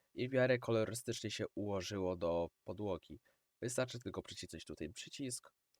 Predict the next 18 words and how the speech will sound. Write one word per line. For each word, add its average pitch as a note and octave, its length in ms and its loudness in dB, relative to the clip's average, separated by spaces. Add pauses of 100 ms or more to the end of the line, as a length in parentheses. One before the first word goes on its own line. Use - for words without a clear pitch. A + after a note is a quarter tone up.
i - 120 -8
jesteśmy A2 440 -4
w - 20 -16
wentylacji. E2 720 0 (120)
Klikamy A2+ 480 -4
ten, G#2 280 -4 (160)
jesteśmy - 380 -8
poza E2 300 -2
wentylacją. F#2 680 -2 (320)
Prosty F3 420 8
mechanizm, F#2+ 840 2 (760)
działa, G#2 380 4 (140)
gramy A2 500 0
według F2+ 400 -6 (320)
tak - 200 -10
naprawdę E2+ 400 -6
zasad E2 280 -4
gry. E2 320 -4